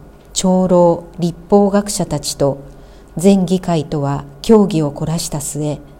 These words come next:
イエスを縛って連れ出し、ピラトに引き渡した。ピラトはイエスに尋ねた。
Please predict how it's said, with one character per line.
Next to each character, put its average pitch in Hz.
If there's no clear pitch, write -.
イ 190
エ 190
ス -
を 151
縛 165
っ 180
て 156
連 156
れ -
出 160
し、 -
ピ 196
ラ 165
ト 135
に 156
引 175
き -
渡 143
し -
た。 113
ピ 226
ラ 208
ト 185
は 151
イ 165
エ 180
ス 180
に 139
尋 143
ね 143
た。 -